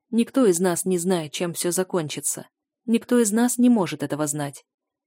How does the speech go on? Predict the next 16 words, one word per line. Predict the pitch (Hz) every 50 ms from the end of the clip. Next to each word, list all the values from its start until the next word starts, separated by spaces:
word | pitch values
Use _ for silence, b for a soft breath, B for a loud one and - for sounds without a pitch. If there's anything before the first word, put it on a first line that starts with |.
| _ _
И | - 208
мы | 214 233 240
вдыхаем | 196 175 170 180 - - - - 170 156
друг | 147 - 156 147 147
друга, | - 147 147 143 147 147 - _
издавая | 196 180 170 175 190 190 214 214 208
тихие | 202 - 233 220 - - 226 220
стоны, | - - - - 165 151 143 147 143 _ _ _ _ _
которые | - 160 - 160 160 160 151
глохнут | 151 160 175 196 190 - 185 175 170
в | 151
борьбе | 139 147 143 147 143 165 180
наших | 170 151 151 143 - 143 - -
ртов. | 151 151 - _ 147 139 131 - - _ _ _ _ _ _ _ _ _ _ _ _ _ _ _ _ _ _
Мы | - 151 156
забираем | 143 147 131 139 139 139 147 156 160 156